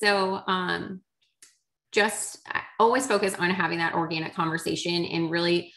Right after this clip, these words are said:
trying to genuinely form friendships with people, because the part, the piece with Young Living will always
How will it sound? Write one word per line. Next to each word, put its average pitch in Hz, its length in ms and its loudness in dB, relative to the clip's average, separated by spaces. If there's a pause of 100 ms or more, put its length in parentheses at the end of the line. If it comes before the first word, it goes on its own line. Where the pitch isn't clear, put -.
(260)
trying 185 400 2
to 190 100 -2
genuinely 170 520 -2
form 165 420 -6
friendships 180 400 0
with - 140 -4
people, 247 320 0
because 190 280 0 (220)
the 190 80 -2
part, 202 380 -2
the 196 80 2
piece 220 220 -4
with 208 120 4
Young 175 200 4
Living 165 300 -2
will 165 200 -4
always 160 500 0